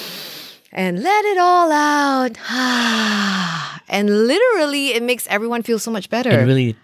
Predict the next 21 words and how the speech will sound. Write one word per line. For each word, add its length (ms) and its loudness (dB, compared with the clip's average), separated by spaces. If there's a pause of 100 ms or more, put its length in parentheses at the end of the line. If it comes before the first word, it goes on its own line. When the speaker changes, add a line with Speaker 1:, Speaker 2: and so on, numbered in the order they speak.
Speaker 2:
does 240 2
help. 260 -6 (280)
It 80 0
really 220 2
does 220 0
help. 220 -4
And, 240 -2
and 100 4
Speaker 1:
Yeah. 240 4
Speaker 2:
that 200 -4
is 260 0 (220)
always 520 2 (400)
how 440 -2
I 80 -6
react 560 -2
to 280 -8 (140)
stressful 460 -2
situations. 840 -6
Speaker 1:
Yeah. 400 0 (400)
Speaker 2:
I'm 140 0
actually 380 2